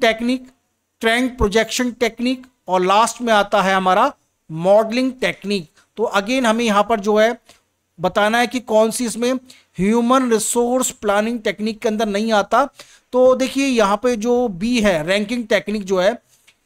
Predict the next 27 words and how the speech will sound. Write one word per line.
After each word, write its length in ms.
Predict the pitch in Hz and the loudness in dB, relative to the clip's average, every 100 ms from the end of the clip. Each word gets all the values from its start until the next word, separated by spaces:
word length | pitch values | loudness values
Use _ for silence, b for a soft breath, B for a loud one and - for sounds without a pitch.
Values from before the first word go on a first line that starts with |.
| _ - | _ -4
ये 160 | 277 | 0
रिसोर्स 540 | 294 233 - 262 277 - | 2 0 -2 0 0 -2
प्लानिंग 460 | - 214 220 247 | -2 0 0 -2
टेक्निक 480 | 233 202 208 220 214 | -4 -6 -4 -6 -4
का, 120 | 180 151 135 _ _ _ _ _ - | -2 -4 -6 _ _ _ _ _ -12
ह्यूमन 340 | 180 202 254 | -6 -2 -2
रिसोर्स 240 | 240 240 226 | -2 -4 -4
प्लानिंग 300 | 220 220 226 | 0 0 0
टेक्निक 320 | 202 202 220 | -4 -4 -6
की 360 | - 226 254 262 B B | -6 -4 -4 -4 B B
ये 80 | 220 | -6
प्लानिंग 400 | 214 202 202 233 | -2 -2 0 -2
टेक्निक 420 | 196 170 214 233 | -4 -2 -4 -4
नहीं 340 | 196 185 208 196 | -4 0 0 0
है। 140 | 156 | 0
तो 120 | - | 0
रैंकिंग 420 | 196 190 196 262 | 0 0 -2 -2
टेक्निक 320 | 240 196 233 208 | -2 -2 -4 0
जो 140 | 208 | 2
है 180 | 190 247 B B - | 4 2 B B -6
generally 340 | 180 233 247 254 | -2 0 0 0
जब 200 | 233 220 | 0 0
हम 180 | 208 226 | 2 4
लोग, 400 | 240 240 - 185 | 2 2 -6 -6
अ, 80 | |
पर्सन 520 | 175 - 202 196 233 240 | -4 0 0 0 -6 -6
के, 260 | 233 233 | -6 -6